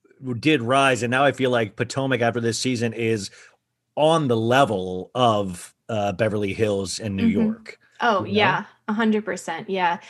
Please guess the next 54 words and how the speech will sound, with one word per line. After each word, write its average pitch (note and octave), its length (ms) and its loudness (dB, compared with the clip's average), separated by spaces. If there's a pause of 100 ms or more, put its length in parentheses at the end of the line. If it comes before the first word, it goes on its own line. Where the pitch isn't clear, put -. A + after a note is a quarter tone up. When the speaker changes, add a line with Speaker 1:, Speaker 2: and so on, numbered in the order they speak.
(180)
Speaker 2:
And A3 160 2
that C4+ 160 6
was, D4 360 -2
I - 60 -2
mean, A#3 420 -2 (300)
so D#4+ 140 2
I F4 40 4
don't F#4 140 2
know. G#3 160 4
I'm A#3+ 180 2
not, D4 300 2 (160)
I'm A#3+ 140 0
not B3 240 2
gonna G#3+ 160 0
be G3+ 120 2
like, F#3 140 2
"I'm F#3 180 -2
never G#3 300 4
watching F#3 380 0
Dallas," F3 480 0
but G3+ 120 -2
just G#3 240 -2
at G#3 120 -2
this B3 180 0
point A#3 240 0
in G#3 120 2
time, F#3+ 380 0
I F#3+ 140 0
feel G3+ 300 0
like F#3+ 240 0
there's G3 180 0
enough G#3+ 420 2
good F#3+ 220 0
stuff F#3 400 2
on F3+ 280 -4
T F#3 200 -8
V F3+ 360 0
that F#3+ 140 2
I E3+ 140 4
wanna E3+ 220 -2
cover F#3+ 400 2
that F#3 100 0
I'm F3+ 140 0
just E3+ 180 -6
not D#3+ 220 -2
gonna D#3 420 -8 (480)
waste E3+ 300 -8
my D3+ 120 -10
time E3 320 -10
on, - 80 -12 (200)
on F3+ 160 -4
Dallas D#3+ 400 -4
right E3 160 -6
now. - 320 -8